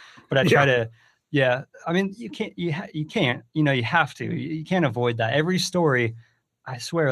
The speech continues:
Speaker 1: every story I ever look at, somewhere in it, it's like, "Oh, Michael Eisner, this." And very rarely it's positive. Sometimes it is.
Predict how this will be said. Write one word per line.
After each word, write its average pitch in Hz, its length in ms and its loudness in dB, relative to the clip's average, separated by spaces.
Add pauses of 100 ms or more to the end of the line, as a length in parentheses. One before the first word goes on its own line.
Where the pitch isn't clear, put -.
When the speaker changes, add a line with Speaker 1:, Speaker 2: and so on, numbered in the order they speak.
Speaker 1:
every 156 360 0
story 147 420 2
I 117 40 6
ever 123 220 2
look 123 220 0
at, 110 300 0 (260)
somewhere 160 760 2
in 151 160 2
it, 117 220 -2 (220)
it's - 120 -18
like, 110 120 -4
"Oh, 151 180 0
Michael 117 300 -4
Eisner, 117 540 0 (280)
this." 117 480 -6 (560)
And 113 320 2
very 175 300 2
rarely 127 400 2
it's 113 120 -6
positive. 117 520 -2
Sometimes 147 600 0
it 131 80 -6
is. 117 380 -6